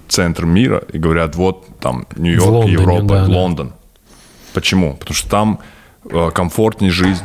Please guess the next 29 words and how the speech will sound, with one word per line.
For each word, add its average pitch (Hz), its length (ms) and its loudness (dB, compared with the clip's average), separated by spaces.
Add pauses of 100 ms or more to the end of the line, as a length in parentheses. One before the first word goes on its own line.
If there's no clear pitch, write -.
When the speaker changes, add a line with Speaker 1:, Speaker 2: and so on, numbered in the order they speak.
Speaker 1:
ну, 101 140 2
я 80 120 2
не 82 60 4
знаю, 82 200 2
насколько, 71 500 -4
то - 160 -6
есть - 140 -2
в - 40 -4
среднем, 87 460 -2 (100)
да, 80 220 -2 (640)
или, 78 380 2
э, 76 560 2
больше, 82 800 0
э, 73 720 -4
возможностей 87 800 -2
заработать, 82 800 -2
больше 87 420 0
возможностей, 82 680 -2
я - 40 2
не 76 60 0
знаю, 76 180 -2
больше 85 260 -2
свободы, 76 640 -2
ну, 101 200 2
и 76 60 0
всё 110 200 0
упирается 101 460 0
в 82 80 0
экономику, 82 540 -2